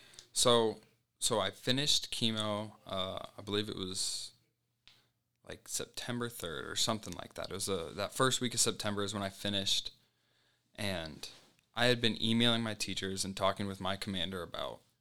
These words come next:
trying to come back to class and, and what that looked like, um,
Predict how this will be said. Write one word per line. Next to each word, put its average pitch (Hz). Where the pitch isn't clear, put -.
trying 98
to 95
come 95
back 92
to -
class -
and, 101
and 95
what 98
that 92
looked 107
like, 98
um, 90